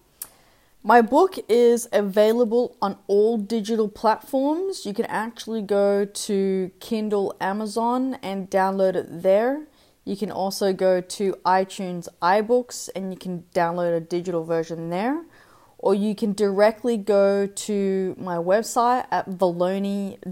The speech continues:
dot com, and you can get it there, or you can get a hard copy version, which is also available on my website. So you can start reading the book today immediately and start getting educated on it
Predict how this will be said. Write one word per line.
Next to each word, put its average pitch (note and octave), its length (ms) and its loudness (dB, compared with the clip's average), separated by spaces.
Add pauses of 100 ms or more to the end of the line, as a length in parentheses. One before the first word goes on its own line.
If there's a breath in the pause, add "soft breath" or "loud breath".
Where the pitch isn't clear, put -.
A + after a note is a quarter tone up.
dot - 360 -2
com, F#4+ 360 0 (640 soft breath)
and F#3+ 200 -4
you F3 40 -6
can G3 180 -4
get F#3+ 140 2
it E3+ 200 0
there, A3+ 480 4
or G#3 160 4
you G#3 160 -2
can G#3 160 -2
get G3 260 4
a F#3+ 160 0
hard F3+ 440 -2
copy F3+ 340 -4
version, E3+ 520 -4
which E3 140 -10
is E3+ 120 -12
also B3 440 0
available F3 840 0
on E3 160 -2
my D#3 160 -4
website. C4+ 640 -2 (460 soft breath)
So - 140 -4
you G#3 140 -2
can A#3 140 -4
start D4+ 420 2
reading A#3+ 340 -2
the G3 100 0
book G3+ 420 -2 (220)
today G3 800 2
immediately F#3+ 840 -4
and F3 180 -10
start F3 360 -2
getting F3+ 260 -8
educated G#3+ 640 -2 (100)
on G#3 180 -4
it A3+ 180 -6